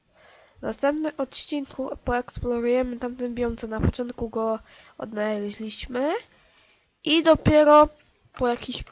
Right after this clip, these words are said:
trzech odcinkach pójdziemy na tą wyspę tam. Jeszcze chlebek sobie wezmę. I co miałam? Aha, wodę, dobra.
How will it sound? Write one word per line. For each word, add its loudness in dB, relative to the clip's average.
trzech -2
odcinkach -6
pójdziemy -6
na -6
tą -8
wyspę -8
tam. -16
Jeszcze -14
chlebek -8
sobie -10
wezmę. -10
I -18
co -14
miałam? -10
Aha, -8
wodę, -12
dobra. -16